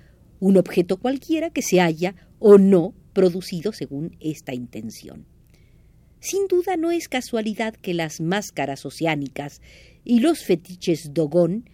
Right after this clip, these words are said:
hayan abandonado los museos de etnografía para entrar en las exposiciones de arte en el momento en que, con el arte abstracto,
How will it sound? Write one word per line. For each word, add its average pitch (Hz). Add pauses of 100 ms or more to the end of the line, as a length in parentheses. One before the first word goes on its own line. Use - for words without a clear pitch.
(340)
hayan 302
abandonado 254
los 151
museos 175
de 175
etnografía 214 (520)
para 233
entrar 220
en 208
las 160
exposiciones 156
de 214
arte 151 (320)
en 226
el 226
momento 254
en 180
que, 156
con 139
el 131
arte 139
abstracto, 180